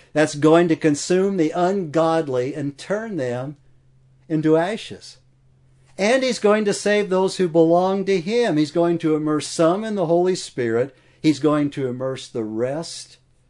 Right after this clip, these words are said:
in fire. In Luke's gospel, fire is frequently a metaphor for judgment. For example, in Luke chapter nine, his disciples James and John came to Jesus and said, after they'd been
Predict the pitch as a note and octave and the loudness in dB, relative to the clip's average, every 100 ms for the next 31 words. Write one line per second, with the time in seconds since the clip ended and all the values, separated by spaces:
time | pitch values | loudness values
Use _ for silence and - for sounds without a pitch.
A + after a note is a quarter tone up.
0 | _ _ _ D3+ B2 - D3 C3+ F2 - | _ _ _ -10 -10 -10 -10 -8 -14 -18
1 | _ _ _ _ _ _ _ _ _ D3+ | _ _ _ _ _ _ _ _ _ -4
2 | D3+ F3+ - D3+ E3+ F3+ - C3+ A#2+ C#3+ | 2 2 2 4 4 4 0 -4 -2 0
3 | D3+ D3+ B2+ - D3+ D#3+ D3 B2+ B2 A#2 | 2 0 -2 -2 0 0 -2 -2 -2 -2
4 | A#2+ C#3 C3 - B2 A#2 B2 A2 - A#2+ | -4 -4 -6 -2 0 0 -4 -8 -6 -6
5 | B2+ - F2+ _ _ _ _ _ _ _ | -6 -12 -20 _ _ _ _ _ _ _
6 | _ D#3 D3 D3 D#3+ D#3 D3 C3 C#3+ D3 | _ 4 4 4 2 4 2 2 0 0
7 | - D3 C#3+ C#3 C3+ D3+ D3 A#2 A2+ _ | 0 0 0 -4 -2 -2 -2 -4 -10 _
8 | - D#3 D#3 C#3+ D#3+ E3 D#3+ C3+ A2 C#3 | -2 -2 0 0 2 2 2 -2 -2 -2
9 | D#3 D#3 D3 C#3 A#2+ C#3+ D#3+ C#3 B2+ C#3+ | 0 0 -2 -4 -2 0 0 -2 -4 -4
10 | C#3+ C3+ A#2+ A#2+ C#3+ D#3 C3 B2 B2+ A#2+ | -4 -4 -8 -4 -2 0 -2 -6 -8 -10
11 | - C3+ C3+ B2+ C3+ C#3 C3+ C3 B2+ C3+ | -6 -2 -2 0 -4 -4 -4 -4 -6 -8
12 | C3+ B2+ | -8 -8